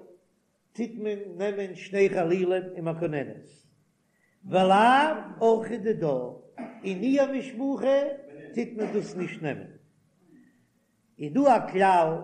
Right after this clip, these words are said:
איך לערן נאך פון דעם פסוק, ביעלת בעל,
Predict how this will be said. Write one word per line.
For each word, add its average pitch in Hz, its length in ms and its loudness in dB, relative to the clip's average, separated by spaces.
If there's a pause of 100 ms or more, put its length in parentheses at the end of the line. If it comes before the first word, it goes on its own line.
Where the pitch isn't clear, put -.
(320)
איך 160 200 -4
לערן 196 260 2
נאך 240 140 0 (120)
פון 185 140 -8
דעם 170 220 -8
פסוק, 208 460 0 (140)
ביעלת 165 800 -2
בעל, 165 420 2